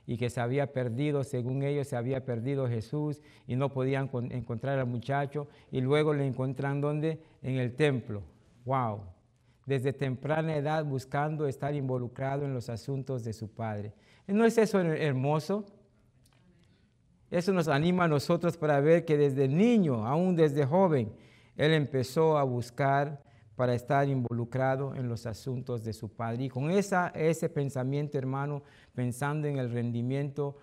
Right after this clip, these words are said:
eh, mucho de lo que tengo que decir en esta tarde es para animarnos a poder estar seguro que nos, que amamos,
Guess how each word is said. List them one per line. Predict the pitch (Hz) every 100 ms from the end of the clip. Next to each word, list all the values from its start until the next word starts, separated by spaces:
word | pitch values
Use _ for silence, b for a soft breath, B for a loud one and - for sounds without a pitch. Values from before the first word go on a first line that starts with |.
| B B B
eh, | - 131 127 120 117 - _ - - _ _ 294 220
mucho | - 175 160 185 180
de | 170
lo | 156
que | 139
tengo | 151 160 156
que | 147
decir | 131 123 160 147
en | 139
esta | 135 156 143
tarde | 156 156 151 156 156 B B B
es | 151
para | - 151 135
animarnos | 151 135 135 127 147 160 147 139 117 - _ _ -
a | 127
poder | - 131 143
estar | 143 - 147 131
seguro | 139 131 151 139 123 b b b b
que | 135
nos, | 123 113 - _ _ _
que | 143
amamos, | 127 127 139 156 165 127 101 85 -